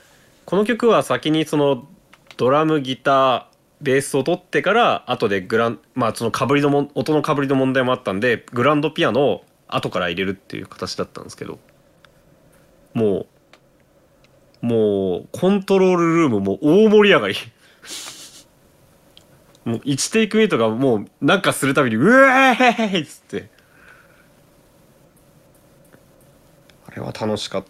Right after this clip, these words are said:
たな。あ、いや、言いたいことなんかどんどん出てくる。なんかこの曲、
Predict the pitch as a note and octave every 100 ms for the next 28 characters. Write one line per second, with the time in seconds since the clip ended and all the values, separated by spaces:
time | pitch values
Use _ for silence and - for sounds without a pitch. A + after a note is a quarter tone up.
0 | _ - - - - - - _ _ _
1 | _ _ _ _ _ _ _ _ - A2+
2 | - _ _ _ _ _ _ _ _ -
3 | C3+ C3+ C3 A#2+ C#3+ - F3 E3+ E3+ D3
4 | G2+ A2+ G#2 G2+ D#3 F3 A#2+ G#2 G#2+ F#2+
5 | E2+ C3 A#2+ - - F3+ G3 G3+ G#3 G3+
6 | A#2